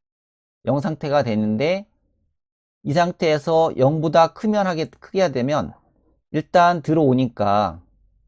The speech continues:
얘가 점-, 그, 점등이 됩니다. 그리고 T 쓰리가 영보다 작거나 같으면 하니까 얘가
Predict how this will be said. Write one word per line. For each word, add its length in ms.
얘가 640
점-, 200
그, 500
점등이 400
됩니다. 480
그리고 500
T 100
쓰리가 680
영보다 480
작거나 400
같으면 480
하니까 560
얘가 480